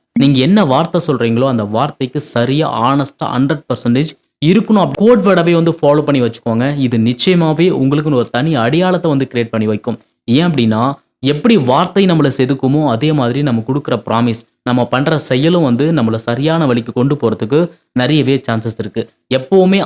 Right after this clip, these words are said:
ஹானஸ்ட் அப்படிங்கிற விஷயத்த விட்டே கொடுத்துறாதீங்க, யாருக்கா இருந்தாலும் சரி. நம்பர் ஃபோர், ஹெல்ப்.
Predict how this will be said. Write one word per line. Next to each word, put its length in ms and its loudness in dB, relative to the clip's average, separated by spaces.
ஹானஸ்ட் 460 2
அப்படிங்கிற 400 -2
விஷயத்த 300 -4
விட்டே 380 -4
கொடுத்துறாதீங்க, 680 -2
யாருக்கா 360 0
இருந்தாலும் 380 -2
சரி. 260 -6
நம்பர் 360 -2
ஃபோர், 180 0
ஹெல்ப். 240 0